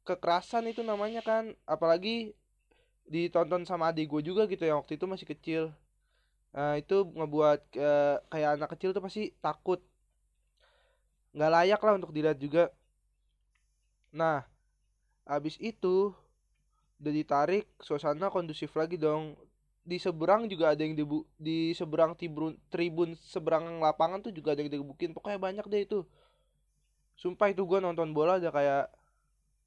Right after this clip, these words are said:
nonton apaan sih? Itu kekerasan yang ada, sumpah. Ngeri itu sebenarnya sih. Tapi jujur gua emang,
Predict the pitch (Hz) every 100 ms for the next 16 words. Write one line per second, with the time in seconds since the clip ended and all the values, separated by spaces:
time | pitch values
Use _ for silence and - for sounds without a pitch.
0 | _ _ - 156 156 151 156 170 185 214
1 | 220 - 240 180 240 233 220 _ 185 -
2 | 185 214 - 240 240 175 165 170 226 202
3 | 190 175 170 156 _ _ _ _ _ _
4 | 156 185 208 185 196 190 156 160 180 190
5 | 196 180 - _ _ _ _ _ _ _
6 | 185 185 185 190 185 254 247 190 240 254